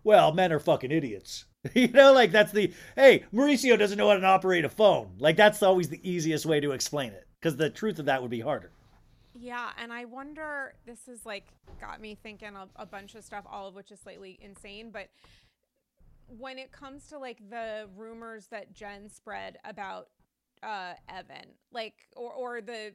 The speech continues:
Speaker 2: rumors that she heard about that she was trying to find more information about,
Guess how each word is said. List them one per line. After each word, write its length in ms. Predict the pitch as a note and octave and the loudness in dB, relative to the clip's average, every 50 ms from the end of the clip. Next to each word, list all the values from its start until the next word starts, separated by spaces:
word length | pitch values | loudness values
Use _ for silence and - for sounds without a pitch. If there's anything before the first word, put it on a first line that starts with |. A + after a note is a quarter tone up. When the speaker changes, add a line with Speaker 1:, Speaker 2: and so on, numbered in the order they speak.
| _ G#3 | _ -20
Speaker 2:
rumors 420 | G#3 C4 C#4 C#4 C4+ C4+ C4 B3 | -20 -18 -16 -16 -16 -16 -16 -16
that 120 | - A#3 - | -18 -20 -20
she 160 | - C4 A#3+ | -20 -20 -20
heard 240 | G3+ - B3 A#3+ A#3 | -18 -16 -14 -14 -14
about 260 | A3 A#3 A3 G#3 G#3 | -12 -12 -14 -14 -14
that 100 | A3 G3+ | -18 -20
she 120 | _ - A3+ | _ -20 -20
was 140 | G#3+ A3+ | -20 -20
trying 220 | - - G#3+ G3+ G3+ | -20 -20 -20 -20 -20
to 60 | G#3 | -20
find 220 | - G#3+ G3+ G3 | -20 -20 -20 -20
more 200 | G3 G3 G3 G3 | -20 -20 -20 -20
information 560 | - G3 G3+ _ - G3 G3 G3+ G#3 _ G#3+ G3+ | -20 -20 -20 _ -20 -20 -20 -20 -20 _ -20 -20
about, 200 | F#3+ F#3+ F#3+ | -20 -18 -20